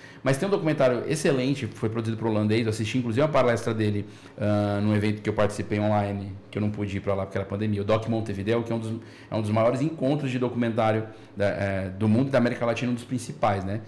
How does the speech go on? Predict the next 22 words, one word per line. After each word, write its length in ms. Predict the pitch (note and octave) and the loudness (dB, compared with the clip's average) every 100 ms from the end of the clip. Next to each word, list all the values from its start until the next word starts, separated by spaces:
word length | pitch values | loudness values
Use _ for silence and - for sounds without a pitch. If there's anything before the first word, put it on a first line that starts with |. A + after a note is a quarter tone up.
| - | -8
A 60 | G#2 | -4
gente 100 | A#2+ | 0
tem 80 | |
o 20 | G#2+ | 0
Festival 300 | A2+ A2 G#2+ | 0 2 2
É 40 | |
Tudo 160 | A2 G#2+ | 2 2
Verdade 400 | G#2+ G2+ G2+ G2 | 2 2 0 0
no 80 | |
Brasil, 360 | G2+ G2+ G2+ D3 | 0 0 0 -2
que 60 | - | -2
talvez 220 | G2+ G#2 | -2 -2
seja 160 | G2+ | -4
o 40 | G2+ | -4
mais 180 | G2+ G#2 | -4 -6
princi-, 320 | - G2+ G2 - - - - | -10 -10 -12 -14 -20 -20 -16
talvez 180 | - G2+ | -6 -6
o 40 | F#2 - - | -6 -14 -10
principal, 600 | G#2 G#2 A2 A2 C3+ A2+ | -8 -6 0 2 2 2
o 60 | |
mais 200 | G#2 G#2 | -2 -4
importante, 420 | G2+ - - D#3 | -6 -6 -6 -6